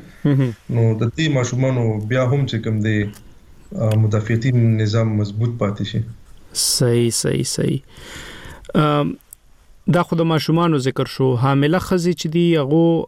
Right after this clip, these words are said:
Speaker 1: آم، خبره تاسو وکړه چې دا امکان شته چې که حامله ښځه په ډینګي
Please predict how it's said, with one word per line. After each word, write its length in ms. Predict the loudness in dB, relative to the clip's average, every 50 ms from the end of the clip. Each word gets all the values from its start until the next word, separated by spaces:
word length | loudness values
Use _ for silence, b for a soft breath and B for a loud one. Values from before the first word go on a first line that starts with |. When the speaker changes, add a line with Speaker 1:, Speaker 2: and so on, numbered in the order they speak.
| _ -2
Speaker 1:
آم، 640 | 0 2 2 2 2 2 2 2 0 0 -2 -4 -6 -8 -12 -12 -14 -14 -16 -14 -10 -8
خبره 320 | -4 -4 0 0 0 0
تاسو 360 | 0 0 -2 -2 0 0 0 0
وکړه 180 | 0 0 -2
چې 400 | -2 0 0 0 2 2 0 0 -4 _ _ _ _ _ _ _ -20 -18 _ -4 -2
دا 200 | 0 2 2 2
امکان 380 | 2 0 0 0 0 -2 -2
شته 200 | -2 -4 -4 -6
چې 140 | -4 -4 -4 -2
که 80 | 0 0
حامله 420 | 0 2 2 2 2 2 2 0
ښځه 480 | 0 0 0 0 0 0 0 0 0 -2 -4 -2
په 320 | 0 0 2 2 0 0
ډینګي 460 | 0 0 0 0 0 0 0 2 2